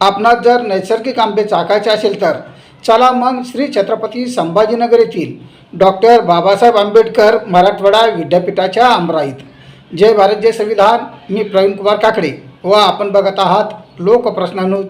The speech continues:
महाराष्ट्र. आता सध्या आंब्याचा सीझन सुरू असून खवय्यांची खवेगिरी अगदी जोमात सुरू आहे. आंबे हे जसे गोड, रसाळ, स्वादिष्ट असतात, तसेच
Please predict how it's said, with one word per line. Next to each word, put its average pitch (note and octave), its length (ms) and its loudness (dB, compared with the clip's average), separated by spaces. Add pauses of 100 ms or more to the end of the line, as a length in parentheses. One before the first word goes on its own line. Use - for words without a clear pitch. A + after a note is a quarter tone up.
(140)
महाराष्ट्र. D#3+ 560 -4 (500)
आता A3 300 2
सध्या A3 340 2
आंब्याचा G#3+ 540 0
सीझन G#3+ 320 -2
सुरू G#3 240 -2
असून A3+ 300 0 (200)
खवय्यांची A#3 760 -2
खवेगिरी A3 540 0
अगदी G#3+ 260 -2
जोमात F#3 360 0
सुरू E3+ 240 -4
आहे. C3 220 -2 (200)
आंबे F#3 300 -4
हे G#3 160 2
जसे G#3+ 340 0
गोड, F#3+ 360 2 (400)
रसाळ, A3 380 2
स्वादिष्ट A3 480 -2
असतात, G#3 380 0 (580)
तसेच A3+ 260 -2